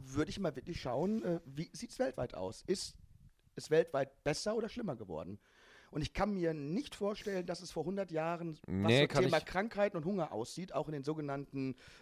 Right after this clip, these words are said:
Speaker 1: äh, Entwicklungsländern, dass es da vor hundert Jahren besser aussah.
Speaker 2: Kann ich
Speaker 1: Glaub
Speaker 2: mir
Speaker 1: ich
Speaker 2: jetzt
Speaker 1: nicht.
Speaker 2: auf Anhieb,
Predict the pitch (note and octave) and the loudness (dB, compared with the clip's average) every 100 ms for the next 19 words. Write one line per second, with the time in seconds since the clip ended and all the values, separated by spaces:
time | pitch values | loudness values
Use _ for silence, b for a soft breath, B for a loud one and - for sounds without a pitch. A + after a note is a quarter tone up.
0 | - C3 C3 F3+ C#3 A#2 C3 F#3 G3+ - | 0 0 0 -4 -2 0 0 -2 -4 -2
1 | F#3+ G#3 G3+ G3 F#3+ F#3 - - - - | 0 0 0 2 0 0 -4 -6 -6 -2
2 | B2+ E3 D#4 - D#3 A2+ - C#3 C#3 C3+ | 0 4 6 6 4 0 2 2 4 0
3 | F#3+ F#3+ G3+ - | 2 0 -2 -6